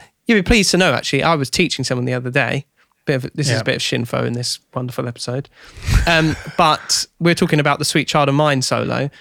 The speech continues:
Speaker 1: And,
Speaker 2: Oh, yeah.
Speaker 1: um, I was like, "You know what? I've never learned a solo by Slash, and I'm
Speaker 2: Oh, wow.
Speaker 1: gonna learn that solo."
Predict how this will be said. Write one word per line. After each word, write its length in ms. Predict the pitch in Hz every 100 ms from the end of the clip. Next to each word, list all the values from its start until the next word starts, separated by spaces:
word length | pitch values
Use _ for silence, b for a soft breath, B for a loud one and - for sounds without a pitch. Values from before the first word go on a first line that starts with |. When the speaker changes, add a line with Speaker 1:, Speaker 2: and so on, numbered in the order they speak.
| b b _
Speaker 1:
And, 300 | 170 151 139
Speaker 2:
Oh, 240 | 117 87 87 _ _
yeah. 200 | 165 147
Speaker 1:
um, 240 | 139 131 - _ _ _ _
I 80 | 170
was 160 | 165
like, 120 | 156
"You 80 | 151
know 140 | 190 196
what? 260 | 139 120 - _
I've 160 | 160 151
never 360 | 156 160 151 147
learned 360 | 135 127 127 - _ _ _ _
a 60 | 147
solo 560 | - 143 135 127 139 127
by 220 | 123 127
Slash, 520 | 139 - 143 120 - - _
and 500 | 143 131 127 - - b b b _ _ _ _
I'm 260 | 175 180 156
Speaker 2:
Oh, 40 |
wow. 40 |
Speaker 1:
gonna 360 | 147 139 135 131 -
learn 300 | 143 131 135
that 220 | 131 -
solo." 500 | - 143 120 -